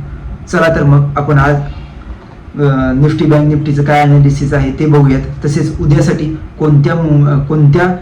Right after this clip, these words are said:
लेवल्स महत्त्वाच्या आहेत त्या पाहणं सुद्धा आपल्याला आज गरजेचं ठरणार आहे. मित्रांनो, आपण बघत आहोत विकली टाइम फ्रेमवरती निफ्टीने एक डाऊनसाइड रिजेक्शन कॅन्डल बनवलेली आहे व निफ्टी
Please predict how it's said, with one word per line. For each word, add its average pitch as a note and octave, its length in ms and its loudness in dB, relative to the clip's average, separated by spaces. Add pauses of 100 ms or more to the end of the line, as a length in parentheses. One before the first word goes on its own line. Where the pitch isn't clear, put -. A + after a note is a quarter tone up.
(160)
लेवल्स D#3+ 380 0
महत्त्वाच्या D3+ 520 2
आहेत C#3 180 2 (340)
त्या E3+ 100 -2
पाहणं D3 360 2
सुद्धा C#3 240 2
आपल्याला C#3 260 -2
आज C#3 160 -4
गरजेचं B2+ 420 0
ठरणार A#2+ 320 0
आहे. A2+ 240 -4 (2000)
मित्रांनो, C3+ 680 0
आपण B2+ 280 -2
बघत C3+ 240 2
आहोत A#2 200 -2 (340)
विकली C3+ 320 0
टाइम B2+ 200 0
फ्रेमवरती B2+ 580 -2 (400)
निफ्टीने C3+ 540 0 (260)
एक C#3 200 4 (1040)
डाऊनसाइड C#3 420 2
रिजेक्शन C3+ 380 0
कॅन्डल C3+ 300 0
बनवलेली B2+ 460 4
आहे A#2 340 0 (520)
व B2 120 0 (480)
निफ्टी C3+ 520 -2